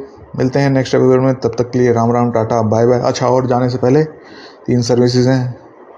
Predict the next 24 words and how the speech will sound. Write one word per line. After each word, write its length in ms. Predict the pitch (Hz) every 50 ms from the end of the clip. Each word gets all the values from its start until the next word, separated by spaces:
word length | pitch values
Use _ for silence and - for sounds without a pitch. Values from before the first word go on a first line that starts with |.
| - - -
Playing 240 | 127 127 127 135 139
with 140 | 131 139 135
Imagination 460 | 135 131 131 131 131 120 139 135 127
करके 200 | 131 123 131 131
कोर्स 240 | 123 135 139 135 135
है 80 | 139
थर्टी 240 | 131 135 123 123 127
डेज 220 | 123 131 127 123 123
का, 140 | - 139 127 127 - - - - - - - - - - - - - -
किस 160 | - 135 - -
तरीके 280 | 139 135 127 127 135
से 100 | 123 135
मूव 240 | 131 127 131 135 127
करना 280 | 117 131 127 123 131 131
है 180 | 135 131 135
वो 140 | 135 131 135
बढ़िया 260 | 131 - 131 131 123
तरीके 280 | 104 123 120 117 127 123
से 100 | 120 120
आपको 220 | 113 117 - 127
समझ 240 | 120 117 127 131 127
में 120 | 123 113
आ 100 | 110 104
जाएगा 380 | 107 120 117 117 117 - - 139